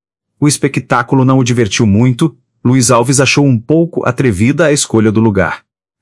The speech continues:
A circunstância de os ver juntos chamou-lhe a atenção da aparência insensível do nome da vizinha com o da antiga namorada do colega, era naturalmente a mesma pessoa.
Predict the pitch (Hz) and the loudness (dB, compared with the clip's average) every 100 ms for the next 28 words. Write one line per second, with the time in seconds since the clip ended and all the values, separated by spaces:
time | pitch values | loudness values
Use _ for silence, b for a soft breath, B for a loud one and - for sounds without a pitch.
0 | _ _ - 135 - 147 139 - 135 110 | _ _ -6 -2 -2 -2 -2 0 0 0
1 | 135 117 113 98 120 101 90 113 110 87 | 0 0 0 0 0 0 0 0 0 -4
2 | 80 - 117 104 107 120 117 113 98 - | -4 -2 0 2 2 2 0 0 -2 -2
3 | 110 120 107 - 123 127 117 117 120 135 | -2 0 -2 0 0 0 0 -2 -2 -2
4 | 117 113 120 - 120 117 98 95 98 117 | -2 0 0 0 0 0 0 2 2 2
5 | 104 95 92 98 87 110 113 95 101 98 | 2 0 0 -2 0 0 0 0 0 0
6 | 104 98 95 117 107 107 104 101 90 101 | 0 0 0 0 0 0 0 0 2 0
7 | 110 98 107 120 113 104 101 113 - _ | 0 -2 -2 0 0 0 0 -4 -8 _
8 | 160 160 151 160 147 113 120 127 110 107 | -2 0 0 0 2 2 0 0 0 0
9 | 98 117 - 104 80 | -2 -2 0 0 -2